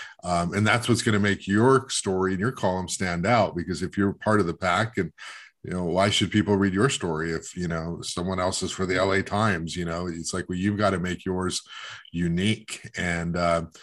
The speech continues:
that's a little risky, of course, though, 'cause here you are, you're wandering around, you're getting a no comment, you pro-, you know, an athlete is, you know, or you're being told, um, um, you know, by, by somebody, you know, who you really take seriously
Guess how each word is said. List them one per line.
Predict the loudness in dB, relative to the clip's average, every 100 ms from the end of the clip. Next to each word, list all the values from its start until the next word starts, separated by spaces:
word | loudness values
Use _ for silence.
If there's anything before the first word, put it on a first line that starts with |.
| -20 -8 -2
that's | 2 6
a |
little | 8 8
risky, | 8 6 4 4 4
of | 2
course, | -4 -4 -4
though, | -4 -4
'cause | -2 2
here | 4 8
you | 8
are, | 8 8 8
you're | 8
wandering | 6 6 4
around, | 2 0 2 2 2
you're | 0
getting | 2 0 0
a | -2
no | -6
comment, | -4 2 2 4 2 2 -2 -10 -20 -18
you | -18
pro-, | -2 -2 0
you | -2
know, | 0
an | 2
athlete | 2 2 2 2 2
is, | -4 -6 -6 -4 -2
you | 0
know, | 0
or | -2 0 0
you're | 0 2
being | 2 2
told, | 4 4 4 4
um, | 2 0 -10 -14 -14 -18 -8
um, | -2 -2 -2 -4
you | -2
know, | 0 0
by, | 0 0
by | 2 0
somebody, | 2 2 4 4 4 2 0 -4 -6
you | -6
know, | 0
who | 2
you | 2 0
really | -2 2 6 6 6 4
take | 0 -2
seriously | 0 6 6 6 4 -2 -2 -4